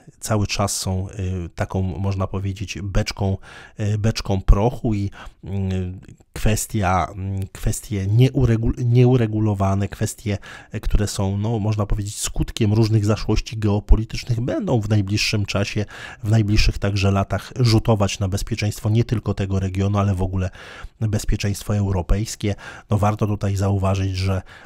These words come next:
bombardowanie Jugosławii z tysiąc dziewięćset dziewięćdziesiątego dziewiątego roku było całkowicie bezprawne, całkowicie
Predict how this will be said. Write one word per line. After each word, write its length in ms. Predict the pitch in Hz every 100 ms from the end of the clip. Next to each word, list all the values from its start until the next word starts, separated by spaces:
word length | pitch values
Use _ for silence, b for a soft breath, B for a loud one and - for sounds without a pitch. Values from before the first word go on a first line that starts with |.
| -
bombardowanie 1000 | 117 110 107 101 104 98 98 104 98 98 95
Jugosławii 640 | 101 101 101 - 101 98
z 60 |
tysiąc 320 | - - 98 95
dziewięćset 300 | 101 98 98
dziewięćdziesiątego 540 | 101 98 107 101 101
dziewiątego 520 | 101 101 98 - 95
roku 220 | 95 95 104
było 220 | 95 95
całkowicie 600 | - 107 110 101 104 104
bezprawne, 680 | 98 101 - 95 98 98 98
całkowicie 640 | 104 104 104 104 -